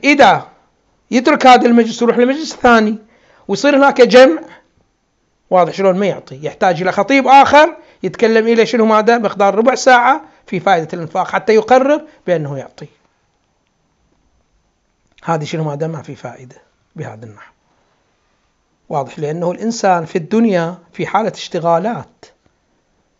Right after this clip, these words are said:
فتلهيه عن هذه الجانب، فيحتاج دائمًا تذكير، هذا ما في فائدة. في شنو ماذا؟ مرتبة وأعلى من هذا، وهي أن تكون المعلومة على نحو الملكة،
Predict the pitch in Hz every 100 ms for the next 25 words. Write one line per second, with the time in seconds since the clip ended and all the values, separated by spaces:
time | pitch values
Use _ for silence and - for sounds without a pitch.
0 | _ _ _ _ _ _ - 175 214 208
1 | 156 302 - 185 135 147 135 131 120 131
2 | 110 _ 175 160 190 165 165 175 151 -
3 | 143 - - _ _ _ - 156 160 -
4 | 127 123 110 110 _ _ _ _ _ _
5 | - 269 - 311 285 254 240 262 262 208
6 | 214 240 247 208 180 143 156 160 208 226
7 | 277 269 240 233 220 226 233 - _ 175
8 | 170 185 180 190 - 226 208 175 160 202
9 | 196 151 165 160 185 - 185 156 160 160
10 | 131 - -